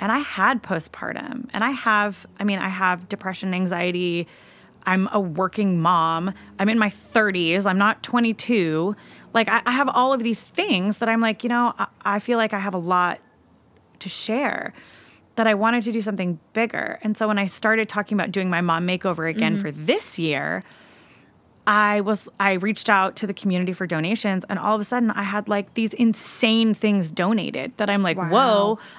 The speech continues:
Speaker 1: I need to pump my brakes, and I probably need to go legit, or else I'm gonna go to jail for, like,
Speaker 2: <laughs>
Speaker 1: laundering or, or, like, embezzling
Speaker 2: Who
Speaker 1: and not,
Speaker 2: knows?
Speaker 1: like, who
Speaker 2: Right.
Speaker 1: knows what?" So I basically just asked all the smartest people I know to help me,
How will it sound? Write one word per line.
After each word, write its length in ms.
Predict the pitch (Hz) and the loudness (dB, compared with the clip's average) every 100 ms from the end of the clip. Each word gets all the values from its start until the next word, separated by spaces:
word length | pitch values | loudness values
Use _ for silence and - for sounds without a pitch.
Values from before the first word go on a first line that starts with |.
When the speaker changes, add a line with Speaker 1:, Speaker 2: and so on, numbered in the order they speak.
| - | 0
Speaker 1:
I 60 | 233 | 2
need 120 | 254 | 2
to 60 | |
pump 280 | 202 - 220 | -2 -2 -2
my 100 | 180 | -2
brakes, 440 | 170 202 220 190 - | -4 0 0 0 -4
and 100 | 190 | -4
I 40 | |
probably 400 | - - 214 311 | -2 0 2 4
need 100 | 294 | 2
to 60 | 254 | 2
go 160 | 247 | 2
legit, 400 | 240 220 156 269 | 4 2 2 2
or 80 | 220 | 2
else 140 | 208 233 | 2 2
I'm 80 | |
gonna 160 | 233 226 | 2 2
go 80 | 220 | 2
to 80 | 190 | 0
jail 500 | 147 147 190 220 196 | 0 2 4 4 4
for, 140 | - | 4
like, 180 | 180 - | 6 4
Speaker 2:
<laughs> 0 | |
Speaker 1:
laundering 800 | 185 185 185 208 233 208 185 180 | 4 4 4 4 4 2 0 0
or, 120 | 175 | 0
or, 160 | 214 214 | 2 2
like, 320 | 208 190 185 - - - | 2 0 -4 -12 -20 0
embezzling 720 | 269 254 170 196 233 240 214 208 | 4 4 4 4 6 6 6 6
Speaker 2:
Who 60 | |
Speaker 1:
and 120 | 220 | 8
not, 220 | 226 233 240 | 8 6 4
Speaker 2:
knows? 120 | 311 | 6
Speaker 1:
like, 180 | 302 254 | 6 6
who 100 | 330 | 6
Speaker 2:
Right. 100 | 381 | 6
Speaker 1:
knows 360 | 285 285 180 | 6 4 2
what?" 380 | 180 196 214 - - - - - - - | 2 2 2 -2 -12 -20 -20 -20 -20 -20
So 500 | - 269 247 220 202 196 | -2 4 6 6 4 2
I 80 | |
basically 400 | 202 214 226 247 | 0 0 0 -2
just 160 | 240 214 - | -2 -2 0
asked 340 | 196 196 - - | 0 0 -4 -8
all 260 | 180 180 190 | -2 0 2
the 100 | 190 | -2
smartest 540 | - 175 156 156 185 | -4 -4 -2 -2 -4
people 240 | - 202 190 | -6 -4 -2
I 140 | 156 | -2
know 240 | 156 170 170 | 0 0 -2
to 60 | |
help 220 | 156 190 - | -2 -6 -4
me, 200 | 160 | -6